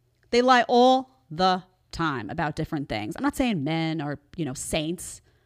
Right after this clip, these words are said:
Yeah, we know there are men who lie. But we live in a society now where everyone's comfortable saying there are men who lie, but you're not allowed to say women lie or you're labeled a misogynist. Women lie. They lie about their appearance. And what happens? Let me ask you as a man.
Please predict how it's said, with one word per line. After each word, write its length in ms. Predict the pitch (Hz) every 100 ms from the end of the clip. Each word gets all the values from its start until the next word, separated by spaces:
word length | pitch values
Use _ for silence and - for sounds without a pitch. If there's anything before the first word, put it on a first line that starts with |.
| _
Yeah, 100 | 392 440
we 100 | 427
know 240 | 427 403
there 120 | 170
are 40 | 190
men 180 | 220 240
who 100 | 226
lie. 400 | 220 185 78 - _ _ _ _ _ _ _
But 120 | 240
we 80 | 294
live 160 | 359
in 80 | 320
a 40 | 294
society 440 | - 294 262 247
now 240 | 247 226
where 140 | 220 214
everyone's 280 | 220 247 -
comfortable 380 | - 466 214
saying 280 | 185 185 160
there 100 | 143
are 40 | 139
men 220 | 151 143
who 100 | 165
lie, 340 | 156 131 143
but 120 | 180 170
you're 80 |
not 140 | 262 220
allowed 180 | 185 180
to 60 |
say 160 | 170 170
women 240 | 170 226
lie 180 | 165 156
or 40 | 170
you're 160 | 185
labeled 300 | 175 175 175
a 20 |
misogynist. 800 | 180 185 285 277 165 123 - - - _ _ _ _
Women 300 | 220 285 294
lie. 180 | 220 147
They 120 | 160
lie 220 | 170 180
about 220 | 208 214
their 100 | 233
appearance. 420 | 233 - 202 190
And 180 | - 208
what 140 | 269 403
happens? 400 | 339 262 220 -
Let 100 | 466
me 60 | 453
ask 200 | 269 -
you 100 | 190
as 100 | 170
a 40 |
man. 400 | 185 226 139 170